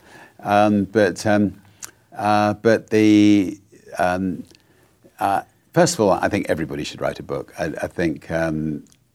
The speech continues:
uh, every single person on this earth has great stories to tell, um, which they can share with their children and their grandchildren. And, um, and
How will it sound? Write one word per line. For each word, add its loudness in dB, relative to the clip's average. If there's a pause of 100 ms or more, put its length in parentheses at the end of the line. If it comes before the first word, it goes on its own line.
(140)
uh, -4 (140)
every -4
single -6
person -6
on -4
this -6
earth -6
has -8 (680)
great -4
stories -6
to -12
tell, -2 (120)
um, -8
which -10
they -6
can -10
share -4
with -8
their -4 (640)
children -6
and -6
their -4
grandchildren. -8 (120)
And, -4 (580)
um, -4 (100)
and -4